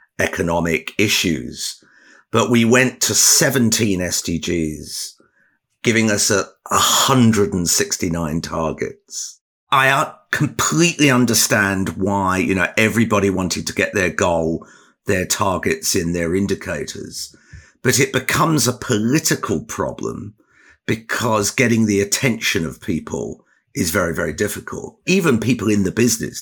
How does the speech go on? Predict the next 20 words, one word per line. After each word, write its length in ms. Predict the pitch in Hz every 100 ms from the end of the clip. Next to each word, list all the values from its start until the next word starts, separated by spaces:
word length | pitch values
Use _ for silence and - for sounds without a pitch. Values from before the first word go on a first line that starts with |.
| -
don't 280 | 107 98 98
know 240 | 98 87
what 220 | 82 78
all 180 | 87 87
the 80 | 73
goals 420 | 87 82 71 -
are. 320 | - - 82 _ _ _ -
There 320 | 127 127 123
has 220 | 123 -
been 280 | - 123 117
increasingly 1400 | 123 110 - 139 143 - 127 90 82 76 69 78 85 -
a 100 | 95
lack 400 | 85 92 90 -
of 200 | 82 -
political 640 | 110 98 101 82 - 82
commitment 600 | - 101 95 - 85 76
and 160 | 82 76
profile 840 | - 120 120 107 - 78 65 58
for 380 | - - 67 64
them. 360 | - - 101